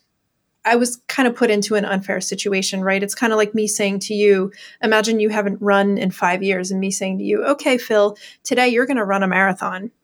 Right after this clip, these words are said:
<laughs> You know, not giving you any time to train, not giving you any time to, to build up the skills. And that's kind of what it was like.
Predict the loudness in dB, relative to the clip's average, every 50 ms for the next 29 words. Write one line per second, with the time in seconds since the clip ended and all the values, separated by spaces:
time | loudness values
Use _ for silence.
0 | -14 -12 -12 -12 -14 -12 -6 -4 -2 0 2 2 2 2 -2 -6 -8 -8 -6 -6
1 | -8 -6 -2 0 2 2 2 2 0 0 0 0 0 2 2 2 2 2 0 -2
2 | -2 -2 -2 -2 -2 -4 -4 -4 0 2 2 2 2 2 2 0 0 -2 -2 -2
3 | -2 -2 -2 -2 -2 -2 -2 -4 -4 -6 -4 -2 -2 -2 -2 -4 -4 -4 -2 -2
4 | -2 -4 -4 -6 -8 -6 -4 -4 -4 -2 -2 -4 -6 -6 -8 -6 -2 0 2 4
5 | 4 4 2 2 -2 -8 -12 -14 -14 -14 -14 -16 -18 -6 0 2 4 6 6 4
6 | 4 0 -2 -4 _ _ _ _ _ _ -2 -2 -2 0 -2 -2 -2 0 0 2
7 | 2 2 0 0 0 0 0 0 0 2 2 2 2 2 0 -6 -10